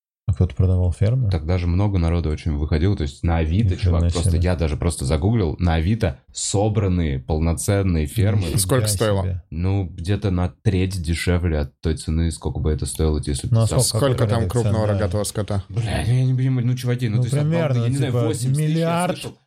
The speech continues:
Speaker 2: нет, нет, нет, нет, нет.
Speaker 1: <laughs> Ты можешь сумму примерную сказать?
Speaker 2: Не-не-не, вру, типа, нет.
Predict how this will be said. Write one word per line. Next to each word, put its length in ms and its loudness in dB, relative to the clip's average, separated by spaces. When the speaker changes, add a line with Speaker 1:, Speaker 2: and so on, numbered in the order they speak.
Speaker 2:
нет, 320 -10
нет, 440 -2
нет, 0 -
нет, 260 0
нет. 100 -12
Speaker 1:
<laughs> 160 -20
Ты 80 2
можешь 260 0
сумму 360 0
примерную 560 0
сказать? 340 -6
Speaker 2:
Не-не-не, 580 -2
вру, 220 -2
типа, 280 -6
нет. 300 -2